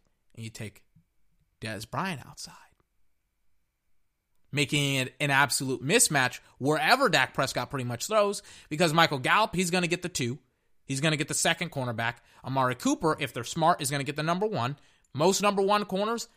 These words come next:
they don't usually play in the slot. They play outside the numbers. So it's like, hmm.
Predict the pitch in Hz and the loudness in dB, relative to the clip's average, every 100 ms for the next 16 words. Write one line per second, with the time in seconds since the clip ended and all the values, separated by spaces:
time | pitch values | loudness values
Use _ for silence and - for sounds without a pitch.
0 | _ - 107 180 254 233 254 240 254 247 | _ -14 2 4 6 4 0 0 -2 0
1 | 254 247 - 277 247 - 151 156 196 208 | 0 0 4 6 6 4 -4 0 0 4
2 | 247 - 151 117 110 92 82 - - _ | 4 4 2 2 -4 -10 -14 -18 -20 _
3 | _ _ _ _ _ _ - 120 135 - | _ _ _ _ _ _ -14 -12 -12 -12
4 | 214 294 | -14 -12